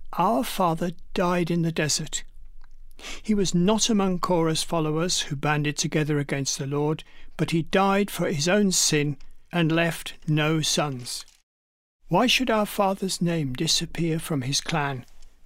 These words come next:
because he had no son? Give us property among our father's relatives." So Moses brought their case before the Lord, and the Lord said to him, "What Zelophehad's daughters are saying is right.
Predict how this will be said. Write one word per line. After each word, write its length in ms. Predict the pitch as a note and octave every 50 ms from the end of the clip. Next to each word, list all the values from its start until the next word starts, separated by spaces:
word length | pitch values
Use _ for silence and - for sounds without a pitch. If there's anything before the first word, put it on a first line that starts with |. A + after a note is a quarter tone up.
| -
because 360 | - - D#3+ - F3+ E3 - -
he 100 | E3+ D#3
had 340 | - - D#3+ D#3+ D#3 C#3+
no 200 | - D3+ D3+ D#3
son? 460 | C#3+ - - - D#3 C3 B2 A#2 - - - - - - - - - - -
Give 160 | - G3 G#3+
us 160 | C4+ B3 -
property 480 | - - - A#3 A3 - D#3 - D#3+ D3
among 280 | C#3 C3+ C#3+ D#3+ D#3+
our 160 | D3+ D3+ D#3 D3
father's 520 | - - D#3+ D#3+ E3 E3 E3+ E3 D#3+ -
relatives." 760 | E3+ C#3+ C#3+ - - - - C#3+ C3 B2 - - - - - - - - - - - - - - - - - - - -
So 180 | - - E3+ E3+
Moses 400 | F3 A3+ C#4 C#4 - C4+ G#3 -
brought 360 | - - F#3 G3 A#3 - -
their 180 | - F3+ F3
case 420 | - - - D#3+ C#3+ C#3+ B2+ - -
before 420 | - F3 E3 - - F3 D#3 D#3
the 120 | D#3+ D#3 D3+
Lord, 480 | D3+ D#3+ E3+ E3+ E3 E3 F#3 E3+ - - - - - - - - - - - - - F#3
and 120 | D3+ C#3+
the 60 | D3
Lord 240 | F3 A3 B3 B3+ -
said 320 | - - A3 G#3 G#3+ -
to 80 | - F#3+
him, 300 | B2+ F#3+ G3 F#3 F3+ - - - - - - - - - - - - - - - - - -
"What 180 | - D3+ -
Zelophehad's 880 | - - A3 A3 A#3 B3 A#3+ - - A3 A#3 F3+ D3 G3 F#3+ F#3 - -
daughters 720 | - - G3 G3 G#3+ G3+ - - G3+ G3+ - - - - - - - - -
are 140 | - E3+ D#3+
saying 600 | - - - - F#3 F3+ F3+ F3 F3 F3+ F3 - - -
is 200 | - G3+ F3 C3
right. 560 | C3 C3+ D3+ D3+ C#3+ C#3 C#3 B2+ - - -